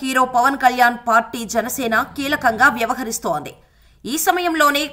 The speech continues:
కొత్తగా జాతీయ జనసేన పేరుతో కొత్త పార్టీ ఏర్పాటైంది. తెలంగాణ ఎన్నికల్లో జనసేన, బీజేపీ కలిసి పోటీ చేశాయి. జనసేన మొత్తం ఎనిమిది నియోజకవర్గాల్లో పోటీ చేసింది. అందులో కూకట్పల్లి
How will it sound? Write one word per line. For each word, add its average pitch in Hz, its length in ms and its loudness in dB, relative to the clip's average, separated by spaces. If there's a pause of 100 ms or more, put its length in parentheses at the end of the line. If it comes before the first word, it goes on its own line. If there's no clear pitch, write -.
కొత్తగా 285 400 6
జాతీయ 285 500 4
జనసేన 269 460 -2
పేరుతో 240 400 -4 (180)
కొత్త 226 180 -2 (120)
పార్టీ 247 260 4 (100)
ఏర్పాటైంది. 226 600 -4 (460)
తెలంగాణ 240 440 8 (200)
ఎన్నికల్లో 240 500 0
జనసేన, 233 600 2 (100)
బీజేపీ 254 420 -4 (120)
కలిసి 330 360 0
పోటీ 233 260 -2 (100)
చేశాయి. 202 320 -6 (540)
జనసేన 370 460 -2 (120)
మొత్తం 285 260 0 (120)
ఎనిమిది 294 320 0
నియోజకవర్గాల్లో 277 840 2
పోటీ 233 320 -4 (100)
చేసింది. 165 380 -6 (460)
అందులో 247 360 4
కూకట్పల్లి 247 600 -2